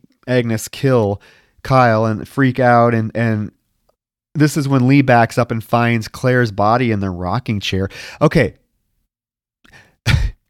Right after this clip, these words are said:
How did she know this was Claire?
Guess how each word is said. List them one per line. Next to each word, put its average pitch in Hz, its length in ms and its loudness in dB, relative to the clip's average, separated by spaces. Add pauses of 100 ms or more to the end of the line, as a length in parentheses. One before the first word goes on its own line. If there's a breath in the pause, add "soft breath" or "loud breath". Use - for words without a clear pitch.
(800)
How 175 160 2
did 220 140 -2
she 180 140 -4
know 135 140 4
this 120 200 0
was 107 120 -6
Claire? 90 440 -6